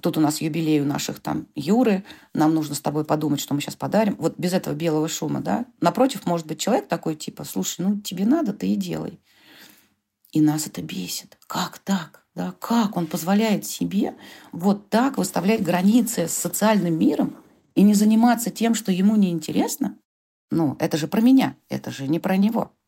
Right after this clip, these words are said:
И если я не буду этого делать, я буду дальше вот этот белый шум, да, социальный в своей, в своей жизни все умножать, умножать и умножать. Через какое-то время речь-то идет не про отношения даже,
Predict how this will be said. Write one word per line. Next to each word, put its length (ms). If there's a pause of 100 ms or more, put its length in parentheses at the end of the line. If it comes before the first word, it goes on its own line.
(240)
И 80
если 260
я 140
не 100
буду 240
этого 220
делать, 400
я 80
буду 220
дальше 600
вот 140
этот 180
белый 300
шум, 280
да, 140
социальный 460
в 40
своей, 400
в 60
своей 220
жизни 320
все 240
умножать, 640
умножать 500
и 40
умножать. 540 (320)
Через 180
какое-то 360
время 320
речь-то 460
идет 240
не 80
про 180
отношения 560
даже, 300